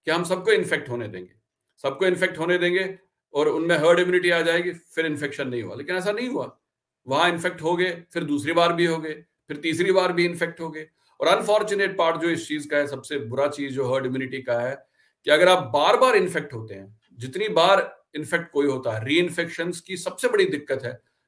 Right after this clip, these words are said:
reinfection leads to long covid। तो इसके जो, जो ये acute manifestation थी कि आज बीमार हुआ कोई, उसको breathlessness होगी,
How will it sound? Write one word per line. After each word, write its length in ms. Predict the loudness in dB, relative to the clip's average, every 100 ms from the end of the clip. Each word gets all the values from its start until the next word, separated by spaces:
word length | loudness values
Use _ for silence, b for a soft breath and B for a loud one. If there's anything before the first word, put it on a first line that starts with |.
| _ -4
reinfection 680 | 2 2 2 -2 -2 -2
leads 560 | -2 -4 -2 -2 -2 -6
to 200 | -8 0
long 220 | 2 2
covid। 340 | 2 -2 -8 -12 _ _ _ _
तो 80 | 0
इसके 240 | 0 2 2
जो, 320 | 2 0 -8 _ _ -8
जो 140 | 0 4
ये 120 | 4
acute 400 | 0 -6 -2 2
manifestation 720 | 2 2 -4 -4 -10 -8 -12
थी 140 | -10
कि 80 | -8
आज 340 | -2 2 2 2
बीमार 340 | 0 2 2
हुआ 280 | 2 -2 -2
कोई, 180 | -8 -8
उसको 320 | -10 -12 -4
breathlessness 680 | -2 -2 -2 -6 -6 -8 -8
होगी, 300 | -8 -8